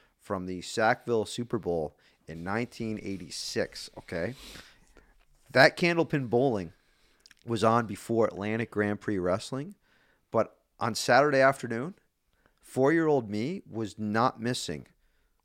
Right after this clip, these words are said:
Paul Meunier and Belvedere Super Pins. That's right. Sponsored by a tobacco company. Four-year-old me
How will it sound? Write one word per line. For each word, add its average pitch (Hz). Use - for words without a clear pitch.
Paul 120
Meunier 107
and 95
Belvedere 107
Super -
Pins. -
That's 98
right. 95
Sponsored 123
by 104
a 92
tobacco 110
company. 78
Four-year-old 117
me 110